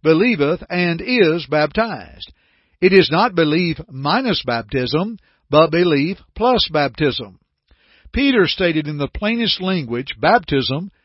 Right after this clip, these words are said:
is for the remission of sins. Listen to Acts two thirty-eight.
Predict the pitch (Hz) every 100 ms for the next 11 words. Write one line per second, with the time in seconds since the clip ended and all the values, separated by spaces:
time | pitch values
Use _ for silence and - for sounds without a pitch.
0 | _ _ 151 151 147 139 160 190 143 151
1 | 180 180 180 233 233 135 98 _ - -
2 | _ _ _ 131 160 262 - 156 151 233
3 | - 147 147 143 - - 196 139 151 156
4 | 143 156 143 104 -